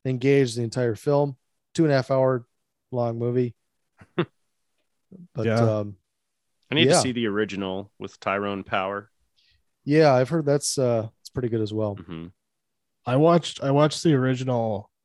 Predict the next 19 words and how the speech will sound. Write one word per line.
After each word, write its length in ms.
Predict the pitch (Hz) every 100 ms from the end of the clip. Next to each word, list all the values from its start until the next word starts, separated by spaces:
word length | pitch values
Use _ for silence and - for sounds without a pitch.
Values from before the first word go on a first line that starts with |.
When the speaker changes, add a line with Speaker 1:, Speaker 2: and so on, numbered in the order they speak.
| _
Speaker 3:
uh, 560 | - 110 107 104 104 104
maybe 220 | 110 120
a 40 | 117
couple 300 | - 135 123
weeks 300 | 120 120 -
after 320 | 117 110 104
I 20 |
saw 320 | 101 - 113 101 - _ _
the 80 | -
new 260 | 101 107 120
one. 380 | 127 139 151 147 _ _ _ _ _ -
I 60 |
like 220 | 127 175 190
the 100 | 196
new 100 | 196
one 160 | 190
better 340 | 147 143 143 113
'cause 240 | - 123
it, 200 | 120 113